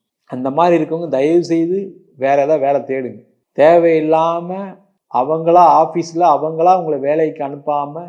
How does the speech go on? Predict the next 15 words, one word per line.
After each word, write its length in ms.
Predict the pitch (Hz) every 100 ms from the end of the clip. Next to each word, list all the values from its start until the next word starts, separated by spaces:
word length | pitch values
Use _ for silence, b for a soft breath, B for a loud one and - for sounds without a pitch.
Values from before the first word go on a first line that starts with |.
| -
இருக்கிறதுக்கான 640 | 139 139 131 131 123 127 170 - _
செயலை 340 | - 131 143 151
நீங்களா 300 | 131 143 160
செஞ்சிட்டீங்கன்னா 540 | 151 135 127 131 151
சிறப்பு. 300 | - - - _ _ _
இல்லைன்னா 500 | 135 170 156 127 127 135 139 - _ _ _ 139
தேவையில்லாத 720 | 160 190 180 160 151 156 170
அசிங்கப்பட்டு 760 | 143 - 175 170 160 131 - 165 156
அவமானப்பட்டு 920 | 131 147 160 156 151 127 117 113 - - 117
வேலையிலேருந்து 580 | 131 143 135 120 127
வெளில 240 | 139 117 123
வரா 240 | 120 117 104
மாதிரி 240 | 104 120 -
சூழ்நிலை 300 | 104 104 104
ஏற்படும். 380 | - _ _